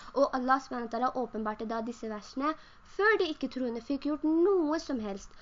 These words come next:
Og hva er det Allah subhanahu wa ta'ala sier da? "Wa idha darabtum fil ard." Når dere reiser rundt på jorden, når dere går rundt omkring,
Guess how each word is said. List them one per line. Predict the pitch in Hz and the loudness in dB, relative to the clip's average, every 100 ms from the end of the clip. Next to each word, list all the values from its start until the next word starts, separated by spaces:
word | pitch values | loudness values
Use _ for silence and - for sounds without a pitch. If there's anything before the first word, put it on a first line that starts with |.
| - - | -18 -2
Og | 294 | 4
hva | 311 | 6
er | |
det | 311 294 | 6 2
Allah | 294 302 | 0 -2
subhanahu | 294 262 | -2 -2
wa | 254 | -2
ta'ala | 277 285 | -2 -2
sier | - 254 226 | -2 -4 4
da? | 262 339 339 - - | 8 8 6 -10 2
"Wa | 285 339 339 | 8 8 8
idha | 330 294 262 262 240 | 2 4 8 8 6
darabtum | 247 240 285 294 - 330 320 - | 4 6 6 4 0 0 0 0
fil | 247 233 226 | -2 0 -2
ard." | 196 190 185 - - - - | -6 -6 -10 -18 -20 -20 0
Når | 269 285 311 370 330 | 6 8 8 8 6
dere | 330 320 311 | 4 6 8
reiser | 262 214 - 254 | 6 6 0 0
rundt | 220 214 | 0 -2
på | 220 220 | -2 -2
jorden, | 190 190 - - | -2 -6 -10 4
når | 294 294 | 6 6
dere | 339 277 | 4 4
går | 269 269 | 4 4
rundt | 254 233 262 | 2 0 -2
omkring, | 262 247 262 277 | -2 -2 0 2